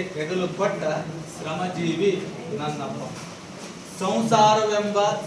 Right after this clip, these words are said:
ಸಾಗರವ ಅವ್ವನೊಡನೆ ಈಜಿ ಬದುಕಿನ ದಡ ಮುಟ್ಟುವ ದಾರಿ ತಿಳಿಸಿದ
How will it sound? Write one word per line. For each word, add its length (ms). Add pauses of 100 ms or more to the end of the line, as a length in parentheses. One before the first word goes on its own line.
(120)
ಸಾಗರವ 560 (680)
ಅವ್ವನೊಡನೆ 680 (240)
ಈಜಿ 260 (500)
ಬದುಕಿನ 520 (240)
ದಡ 120 (180)
ಮುಟ್ಟುವ 360 (540)
ದಾರಿ 420
ತಿಳಿಸಿದ 420